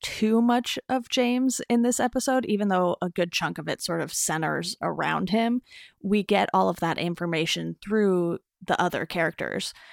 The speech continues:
You know, you have Alex meeting Kelly. Kara has clearly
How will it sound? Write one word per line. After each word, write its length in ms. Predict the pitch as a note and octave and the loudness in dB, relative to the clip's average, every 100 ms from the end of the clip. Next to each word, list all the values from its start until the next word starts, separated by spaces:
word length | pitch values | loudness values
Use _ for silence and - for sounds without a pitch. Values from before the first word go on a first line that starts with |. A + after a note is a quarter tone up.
| - | -8
You 140 | G3 | -2
know, 100 | F#3 | 2
you 200 | D#3+ E3+ E3+ | 2 0 0
have 440 | F3 E3+ E3+ F#3 _ _ _ | -2 -2 -4 -8 _ _ _
Alex 380 | F3+ F3 F3 - | 0 2 0 0
meeting 320 | F3 D#3+ E3+ | -2 -2 -4
Kelly. 640 | F#3+ F3+ E3+ D#3+ D#3+ D#3 - | 0 2 2 0 0 -2 -4
Kara 440 | - G3 F#3 F3+ | 2 4 6 4
has 200 | F3+ F3+ | 4 -2
clearly 640 | - F#3+ F3 E3+ D#3+ D#3+ | -2 0 0 2 0 0